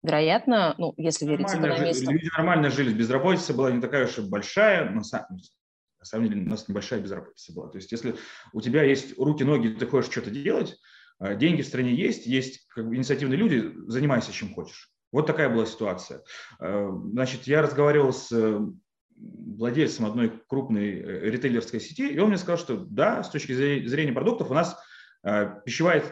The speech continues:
Speaker 2: цепочка построена нормально абсолютно, да, то есть, э, она не разорвется, то есть, ну, может быть, на двадцать процентов ассор-, ассортимент уменьшится. Ну, товары в любом случае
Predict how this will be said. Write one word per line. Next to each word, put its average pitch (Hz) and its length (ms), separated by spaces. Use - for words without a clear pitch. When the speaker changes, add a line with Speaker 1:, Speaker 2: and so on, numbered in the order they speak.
Speaker 2:
цепочка - 420
построена 147 380
нормально 110 380
абсолютно, 85 440
да, 131 180
то 113 100
есть, - 240
э, 95 360
она 127 260
не 135 80
разорвется, 131 580
то 127 60
есть, 113 120
ну, 170 80
может 143 320
быть, - 180
на 110 120
двадцать 110 360
процентов 95 380
ассор-, 92 300
ассортимент 95 540
уменьшится. 92 560
Ну, 92 320
товары 135 320
в 123 40
любом 131 160
случае 120 420